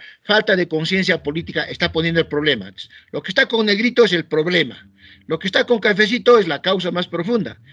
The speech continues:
Y lo que está con rojito es la solución. Ya, ¿qué ponen el problema? Dice,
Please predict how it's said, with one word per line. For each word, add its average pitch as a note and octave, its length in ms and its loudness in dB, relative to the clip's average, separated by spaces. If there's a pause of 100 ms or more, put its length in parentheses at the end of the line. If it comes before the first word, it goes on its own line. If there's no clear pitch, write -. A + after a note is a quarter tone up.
(120)
Y F3+ 80 -2
lo G#3 120 2
que - 60 -8
está B3 160 4
con A3 160 2
rojito A3 440 2
es F#3+ 200 -4
la C#3+ 100 -2
solución. A#2 460 -8 (360)
Ya, C3+ 260 0
¿qué C4+ 180 6
ponen B3+ 380 6
el A3+ 180 4
problema? F3+ 560 0
Dice, - 240 -18